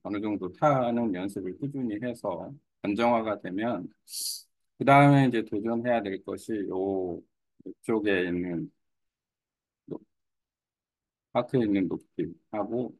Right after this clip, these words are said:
요 부분을 이제 넘어야 되는데, 그래야 조금 다이나믹하고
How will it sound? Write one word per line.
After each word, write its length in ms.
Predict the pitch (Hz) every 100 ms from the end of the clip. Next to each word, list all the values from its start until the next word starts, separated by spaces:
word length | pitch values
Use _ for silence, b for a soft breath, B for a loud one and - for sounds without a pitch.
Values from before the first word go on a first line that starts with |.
| 90
요 520 | 92 90 90 87 87 -
부분을 640 | 87 95 95 104 120 123 - B B B B _
이제 560 | 104 101 101 92 87 82 - _ _
넘어야 580 | - 101 113 117 113 104
되는데, 680 | 98 92 82 78 90 80 73 - _ _ -
그래야 300 | - 107 104
조금 680 | 113 104 - 95 98 147 - _ _ _ _ _ _ _
다이나믹하고 1160 | 98 104 107 107 104 - 117 101 98 95 127 143